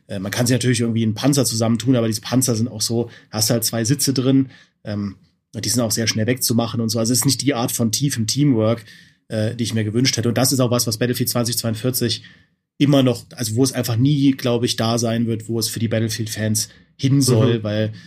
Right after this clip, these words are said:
Speaker 1: dazu müssten sie halt ihr ganzes Specialist-System wirklich komplett über den Haufen werfen.
Speaker 2: Ja.
Speaker 1: Und nicht nur, wie sie es jetzt machen, ja, du hast dann halt als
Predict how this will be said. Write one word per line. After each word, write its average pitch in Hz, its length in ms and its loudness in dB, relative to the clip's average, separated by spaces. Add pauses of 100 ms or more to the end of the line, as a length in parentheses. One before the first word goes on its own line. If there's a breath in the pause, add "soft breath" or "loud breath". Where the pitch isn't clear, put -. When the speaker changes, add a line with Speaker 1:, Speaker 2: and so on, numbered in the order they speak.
(260 loud breath)
Speaker 1:
dazu 123 280 0
müssten 139 320 4
sie 123 120 4
halt 120 140 2
ihr 110 120 -2
ganzes 117 360 0
Specialist-System 120 800 -2
wirklich 110 260 -4
komplett 143 520 2
über 110 120 -2
den 95 140 -4
Haufen 110 320 0
werfen. 101 400 -2
Speaker 2:
Ja. 110 240 0 (240 loud breath)
Speaker 1:
Und 113 160 -2
nicht 120 220 2
nur, 123 120 4
wie 117 80 2
sie 110 100 0
es 110 120 0
jetzt 113 220 -2
machen, 117 300 0
ja, 113 100 2
du 110 140 0
hast 120 200 0
dann 107 160 -4
halt 110 240 -2 (560 loud breath)
als - 360 -2